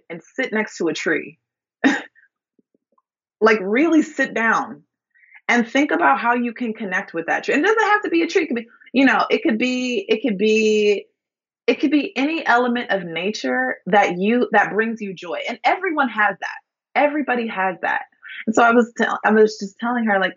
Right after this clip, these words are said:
if you're able this week, just go sit down next to a tree and listen.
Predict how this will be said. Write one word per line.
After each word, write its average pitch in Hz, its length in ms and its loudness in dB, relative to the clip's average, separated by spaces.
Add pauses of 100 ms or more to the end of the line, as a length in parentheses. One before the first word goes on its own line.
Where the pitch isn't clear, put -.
if 285 160 2
you're 285 220 4
able 226 360 2
this 202 240 -2
week, - 360 -4 (280)
just - 240 -4
go 254 200 6
sit 233 340 0
down 185 520 2
next 180 240 -12
to 185 60 -8
a 175 40 -8
tree 180 340 -6
and 156 180 -2
listen. 160 680 0